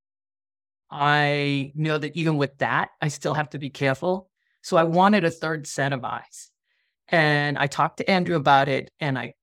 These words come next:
talked to my managed service provider about it, and our I T guy over in Chennai, and Andrew just ran every desktop and every connection and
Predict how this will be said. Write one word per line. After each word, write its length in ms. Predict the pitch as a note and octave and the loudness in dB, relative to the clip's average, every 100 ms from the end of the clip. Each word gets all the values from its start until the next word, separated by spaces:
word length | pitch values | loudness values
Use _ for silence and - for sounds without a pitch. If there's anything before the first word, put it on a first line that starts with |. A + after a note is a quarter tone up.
| - | -8
talked 260 | - C#3 | -4 -2
to 40 | - | 0
my 100 | E3+ | 0
managed 280 | F3+ F3 E3+ | 0 -2 -4
service 300 | E3+ D#3+ - | -6 -6 -10
provider 480 | _ D#3 C#3 D3 | _ 0 2 0
about 300 | C#3+ C3+ C#3+ | -4 -4 -2
it, 240 | C3 A#2+ - - | -2 -4 -10 -12
and 480 | B2+ B2+ B2+ B2 - _ _ _ _ _ _ | -8 -8 -8 -8 -12 _ _ _ _ _ _
our 180 | - D#3 | 0 4
I 160 | E3+ E3+ | 4 2
T 200 | - F3+ | 0 -2
guy 260 | D#3+ D3+ | 2 2
over 220 | D3+ D3 D3+ | 0 -4 -8
in 100 | D3+ | -8
Chennai, 520 | - C#3+ C3 A#2+ B2 | 0 2 2 -2 -4
and 240 | - C3 B2+ - | -4 -2 -2 0
Andrew 400 | D3 D3+ D3+ D3+ | 2 2 0 -4
just 420 | C#3 D3 C#3 - _ _ | -2 -2 -2 -4 _ _
ran 440 | C#3+ C3+ C#3 C3 B2+ _ | -4 0 0 0 -4 _
every 440 | - D#3 C#3 C#3+ D3 | 0 0 0 -6 -8
desktop 720 | C#3+ D3+ C#3 - B2 B2 - | -2 -2 -2 -4 -4 -4 -4
and 180 | C3 C3 | -4 -2
every 360 | D#3+ D3 C#3 D3 | 2 2 2 -6
connection 600 | - C#3+ C#3 C3+ - C3+ | -4 0 0 -2 -6 -4
and 200 | B2 | -4